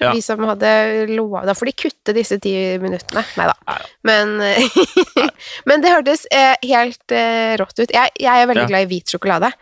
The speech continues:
Speaker 1: Ja, du er det, ja.
Speaker 2: Eh, jeg vet at det er mange som... Jeg synes det er helt nydelig. Jeg elsker hvit sjokolade.
Speaker 1: Kan jeg spørre,
Speaker 2: Men,
Speaker 1: er det
Speaker 2: ehm,
Speaker 1: kakao i hvit sjokolade?
Speaker 2: Har ikke peiling.
Speaker 1: Ok.
Speaker 2: Jeg aner ikke. Jeg kan ingenting om sjokolade. Jeg er ikke noe stor sjokoladekonsument,
Speaker 1: Nei.
Speaker 2: men, ehm, men hvit sjokolade synes jeg er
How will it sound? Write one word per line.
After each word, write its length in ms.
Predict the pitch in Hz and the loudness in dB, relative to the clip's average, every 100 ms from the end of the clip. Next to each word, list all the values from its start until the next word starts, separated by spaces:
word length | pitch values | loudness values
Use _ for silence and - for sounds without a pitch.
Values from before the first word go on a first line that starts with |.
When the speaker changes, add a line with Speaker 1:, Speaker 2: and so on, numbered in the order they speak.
| - | 0
Speaker 1:
Ja, 60 | |
du 60 | 127 | 2
er 40 | 120 | 4
det, 60 | |
ja. 80 | 214 | 4
Speaker 2:
Eh, 200 | 214 208 | 2 2
jeg 80 | 214 | 0
vet 120 | 196 | 0
at 60 | 208 | -2
det 0 | |
er 120 | 233 | 0
mange 80 | 202 | 0
som... 100 | 220 | -2
Jeg 220 | 214 240 | 0 0
synes 140 | 247 240 | 0 -2
det 100 | 247 | 0
er 80 | 226 | 0
helt 180 | 226 208 | -2 -6
nydelig. 320 | 214 190 208 - 285 | -8 -6 -4 -4 -4
Jeg 100 | 339 | -4
elsker 400 | 226 170 - 262 254 | -4 -8 -6 -4 -2
hvit 140 | 196 | -2
sjokolade. 400 | 196 220 202 214 - - | -4 -4 -4 -4 -8 -4
Speaker 1:
Kan 80 | |
jeg 40 | 175 | -2
spørre, 240 | - 170 233 | 2 2 2
Speaker 2:
Men, 80 | |
Speaker 1:
er 180 | 226 101 | 0 0
det 100 | 120 | 0
Speaker 2:
ehm, 80 | 127 | 0
Speaker 1:
kakao 460 | 165 220 - 107 - - | -4 0 0 0 -6 -8
i 100 | 113 | -6
hvit 160 | 101 | -6
sjokolade? 400 | - 101 107 92 - _ _ _ _ _ _ _ _ - | -6 -2 0 0 -4 _ _ _ _ _ _ _ _ -4
Speaker 2:
Har 100 | 269 | -4
ikke 100 | - | -2
peiling. 300 | 208 185 - _ _ _ - | -4 -4 -8 _ _ _ -12
Speaker 1:
Ok. 100 | - | -2
Speaker 2:
Jeg 80 | 302 - _ - | -2 -2 _ -2
aner 380 | 285 214 196 185 | 0 0 -2 -6
ikke. 220 | - 277 - | -8 -12 -4
Jeg 140 | 254 | -2
kan 160 | - 262 | 0 -2
ingenting 380 | 277 214 202 202 | -2 -2 -2 -2
om 60 | 190 | -2
sjokolade. 400 | 208 214 185 214 | -2 -2 0 0
Jeg 80 | 220 | 0
er 80 | |
ikke 140 | - 208 | -4 -6
noe 240 | 214 214 | -4 -4
stor 300 | 208 - 190 180 | -6 -8 -8 -8
sjokoladekonsument, 1500 | 190 208 196 180 175 170 175 - - 185 175 196 269 - - | -8 -4 -4 -6 -10 -12 -14 -14 -6 -6 -4 -2 -4 -4 -4
Speaker 1:
Nei. 120 | 247 | -2
Speaker 2:
men, 160 | 233 220 | -2 -2
ehm, 680 | 220 214 214 220 214 220 214 _ _ _ - | 0 0 -2 -4 -2 -2 -4 _ _ _ -4
men 320 | 226 220 220 | 0 0 -4
hvit 160 | 233 240 | -6 -6
sjokolade 320 | 262 247 208 | -6 -4 -4
synes 140 | 226 214 | -4 -4
jeg 80 | |
er 80 | 220 | -4